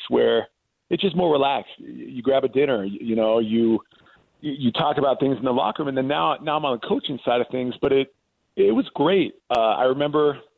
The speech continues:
when I was on the staff, you know, we would, we would sit on the plane at times and just talk X's and O's. Um, sometimes we'd kinda think back to the, a lot of the triangle offense principles, which, you know, throughout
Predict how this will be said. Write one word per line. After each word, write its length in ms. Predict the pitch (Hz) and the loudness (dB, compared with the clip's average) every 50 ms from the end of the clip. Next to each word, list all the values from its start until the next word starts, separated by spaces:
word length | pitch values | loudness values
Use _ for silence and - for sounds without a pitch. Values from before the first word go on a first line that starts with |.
| _ _ _ | _ _ _
when 140 | - 127 127 | -6 -2 0
I 40 | 123 | 0
was 180 | 120 156 208 202 | 2 2 0 0
on 80 | 170 - | -2 -6
the 80 | 117 - | -4 -2
staff, 260 | - - 117 117 - - | 0 2 2 2 0 0
you 80 | 127 | -2
know, 80 | 123 120 | -2 0
we 140 | 117 123 120 | 0 2 2
would, 240 | 120 113 107 110 - _ _ _ _ - - - - - - - - _ _ _ | 2 2 0 -4 -14 _ _ _ _ -20 -20 -20 -20 -20 -20 -20 -20 _ _ _
we 100 | - 127 | 0 0
would 160 | 139 139 147 139 - | 2 2 0 -2 0
sit 80 | - 165 | 0 0
on 80 | 151 | 2
the 80 | 143 131 | 0 -2
plane 340 | - - 147 147 147 147 160 - | -2 -2 0 0 0 0 -2 -2
at 220 | - 123 123 120 - | -2 -2 -2 -2 -2
times 440 | - 123 117 120 120 131 151 156 123 | -2 -2 -2 -2 -2 -2 -2 -2 -2
and 100 | 120 110 | -2 0
just 200 | 107 120 120 - - - - - - - | 2 2 0 0 -2 -10 -16 -12 -6 -4
talk 220 | 127 120 123 - - | -2 -2 -2 -2 -2
X's 300 | 120 117 - - 123 107 | -2 -2 0 0 0 0
and 100 | 117 117 | 0 2
O's. 380 | 113 117 120 123 123 123 117 - - - - - | 2 2 2 2 2 0 -2 -4 -8 -10 -6 -2
Um, 340 | 104 107 104 101 101 101 92 _ - | 0 2 2 2 0 -4 -10 _ -4
sometimes 360 | - 131 131 131 131 110 117 | -2 0 0 0 0 2 2
we'd 180 | 120 117 110 107 101 - - _ _ - | 2 0 0 -2 -8 -14 -16 _ _ -6
kinda 260 | - 123 120 117 113 110 110 - - | -4 -2 0 0 0 -2 -4 -4 -2
think 220 | - 135 131 123 - | 0 0 0 0 0
back 280 | 123 117 127 135 - - | 2 2 2 0 -2 -2
to 80 | - 120 | -2 2
the, 220 | 110 107 104 101 - - _ _ _ - - - - - - _ _ _ - | 4 4 4 2 0 -4 _ _ _ -20 -20 -20 -20 -20 -20 _ _ _ -6
a 180 | - - - 143 | -6 -4 -2 0
lot 160 | 135 127 131 | 0 0 0
of 60 | 123 | 0
the 80 | 113 98 - - | -2 -4 -6 -4
triangle 380 | 139 127 127 131 127 120 123 113 | -2 -2 -2 0 0 0 2 2
offense 380 | 110 117 117 - 139 135 131 - | 0 0 -2 -2 -2 -4 -4 -4
principles, 520 | - 147 139 127 - 139 135 143 147 147 143 - - - - _ _ _ _ _ | -4 -2 -2 -2 -2 0 2 2 2 0 -2 -6 -16 -20 -20 _ _ _ _ _
which, 300 | - 107 107 110 110 104 - - - - - _ _ _ - | -6 0 2 2 2 0 -2 -6 -10 -10 -12 _ _ _ -12
you 160 | 120 127 127 | -8 -4 -2
know, 300 | 107 104 104 107 113 110 - - | 0 0 0 0 -2 -4 -8 -6
throughout 300 | - 151 143 131 127 117 | -2 0 2 2 2 0